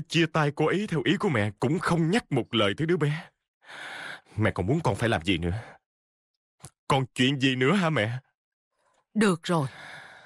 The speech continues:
Speaker 2: Nghỉ ngơi đi.
Speaker 1: Nghỉ ngơi sao? Mẹ có thể nghỉ ngơi được sao? Mẹ biến thằng bé thành trẻ mồ côi, sống với một bà mẹ đơn thân mà sao vẫn có thể ngủ ngon được chứ?
Speaker 2: Xúc Chin à?
Speaker 1: Tại sao mẹ lại như vậy?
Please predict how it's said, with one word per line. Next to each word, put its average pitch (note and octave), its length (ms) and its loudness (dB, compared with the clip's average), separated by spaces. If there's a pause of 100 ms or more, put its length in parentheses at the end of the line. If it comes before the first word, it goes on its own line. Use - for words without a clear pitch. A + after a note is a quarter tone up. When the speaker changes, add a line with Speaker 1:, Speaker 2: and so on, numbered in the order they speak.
(340)
Speaker 2:
Nghỉ F#3 200 2
ngơi G#3+ 300 0
đi. F3 160 -2 (1300)
Speaker 1:
Nghỉ F#2 280 2
ngơi B2+ 300 4
sao? - 300 -4 (1700)
Mẹ B2 120 2
có - 140 -2
thể D#3 120 4
nghỉ B2+ 160 4
ngơi E3+ 300 2
được A#2+ 220 0
sao? E3+ 240 0 (1800)
Mẹ D#3 160 2
biến A#3 240 4
thằng D#3+ 200 2
bé G3+ 120 2
thành F3 160 -2
trẻ D3+ 120 2
mồ D#3+ 160 0
côi, F#3 200 2
sống A#3 220 -2
với C#4 80 2
một F#3+ 140 -2
bà C#3 120 2
mẹ C#3 140 0
đơn G3+ 260 0
thân G#3+ 220 -2
mà F#3 80 2
sao B3 240 0
vẫn A#3 120 0
có F4+ 60 2
thể A3+ 140 0
ngủ A#3 180 0 (100)
ngon D4 220 2
được A#3+ 180 0
chứ? F4 160 4 (460)
Speaker 2:
Xúc C4 260 2
Chin G#3+ 260 2
à? C#3+ 200 -2
Speaker 1:
Tại A2+ 200 4
sao C#3 220 -2
mẹ G#2+ 120 2
lại G2+ 160 4
như B2 180 -4
vậy? F#2 120 2